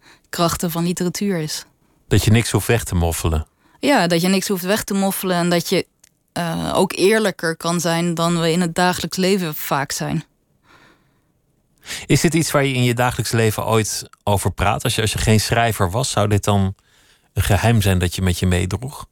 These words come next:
Speaker 1: Ehm, ja, voor de meeste mensen natuurlijk wel.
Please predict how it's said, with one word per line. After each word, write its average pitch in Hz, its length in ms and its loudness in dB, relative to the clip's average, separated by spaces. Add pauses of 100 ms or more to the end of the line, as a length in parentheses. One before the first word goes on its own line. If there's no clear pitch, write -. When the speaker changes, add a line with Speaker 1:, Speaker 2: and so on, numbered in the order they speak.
(1800)
Speaker 1:
Ehm, 151 500 -2 (840)
ja, 180 260 0
voor - 160 -4
de 151 60 2
meeste 143 320 0
mensen 170 300 0
natuurlijk 180 320 0
wel. 170 260 -2